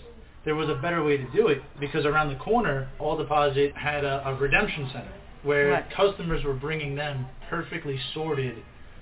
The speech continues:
Speaker 1: bottles and cans. Very, very clean. And at the time, the plastic that we were buying from the town of East Hampton, we could sell a pound of P E T, pet plastic, for six cents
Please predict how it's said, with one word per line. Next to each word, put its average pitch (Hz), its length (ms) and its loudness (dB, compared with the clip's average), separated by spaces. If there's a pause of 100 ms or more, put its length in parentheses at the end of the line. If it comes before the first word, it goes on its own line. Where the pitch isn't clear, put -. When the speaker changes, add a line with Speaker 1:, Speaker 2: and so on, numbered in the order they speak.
(160)
Speaker 1:
bottles 135 320 0
and 117 120 -14
cans. 127 360 -8 (580)
Very, 160 260 0
very 143 420 -2
clean. 147 480 -4 (520)
And 131 320 -2 (1080)
at 156 180 0
the 135 80 -4 (120)
time, 139 480 -4 (600)
the 135 100 -2
plastic 160 420 -4
that 147 100 -2
we 139 80 4
were 139 80 4
buying 139 440 0
from 131 160 -6
the 123 100 -8
town 143 160 0
of 127 80 0
East 123 180 -8
Hampton, 143 380 -6 (540)
we 156 100 -4
could 156 220 -6
sell 151 180 0
a 131 160 -4
pound 165 340 -2
of 135 120 -2 (200)
P - 80 -10
E 139 280 -6 (100)
T, 139 260 -6 (400)
pet 156 240 -6
plastic, 147 420 -2 (100)
for 139 120 -6 (240)
six 180 180 -8 (140)
cents 135 300 2